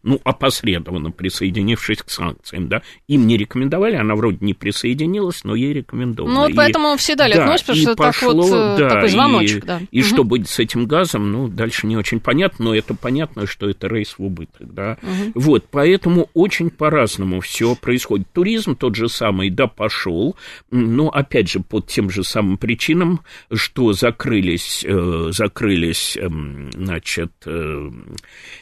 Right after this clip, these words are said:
Speaker 1: вот эти
Speaker 2: Направления,
Speaker 1: традиционные
Speaker 2: да.
Speaker 1: каналы, да, закрылись какие-то
Speaker 2: Ну, они не то
Speaker 1: направления.
Speaker 2: чтобы закрылись,
Speaker 1: Но
Speaker 2: они просто однажды
Speaker 1: они,
Speaker 2: дороги
Speaker 1: да,
Speaker 2: для
Speaker 1: они
Speaker 2: многих
Speaker 1: стали
Speaker 2: людей,
Speaker 1: дороги,
Speaker 2: да.
Speaker 1: но, опять
Speaker 2: С-,
Speaker 1: же, вот,
Speaker 2: сложны.
Speaker 1: только
Speaker 2: Мгм.
Speaker 1: что писал как раз статью про внутренний туризм в России,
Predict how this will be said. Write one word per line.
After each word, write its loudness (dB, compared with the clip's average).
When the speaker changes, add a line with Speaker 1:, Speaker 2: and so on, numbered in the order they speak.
Speaker 1:
вот 0
эти 2
Speaker 2:
Направления, 4
Speaker 1:
традиционные 4
Speaker 2:
да. 0
Speaker 1:
каналы, 2
да, 2
закрылись -2
какие-то -4
Speaker 2:
Ну, 2
они 4
не 6
то 2
Speaker 1:
направления. 4
Speaker 2:
чтобы 2
закрылись, 6
Speaker 1:
Но 4
Speaker 2:
они 4
просто 0
однажды 2
Speaker 1:
они, 6
Speaker 2:
дороги 4
Speaker 1:
да, 4
Speaker 2:
для 4
Speaker 1:
они 4
Speaker 2:
многих 4
Speaker 1:
стали 4
Speaker 2:
людей, -4
Speaker 1:
дороги, 4
Speaker 2:
да. 2
Speaker 1:
но, 4
опять 2
Speaker 2:
С-, -6
Speaker 1:
же, 2
вот, 2
Speaker 2:
сложны. 2
Speaker 1:
только -2
Speaker 2:
Мгм. 2
Speaker 1:
что 0
писал 0
как -2
раз 0
статью 0
про 2
внутренний 0
туризм -2
в -4
России, 0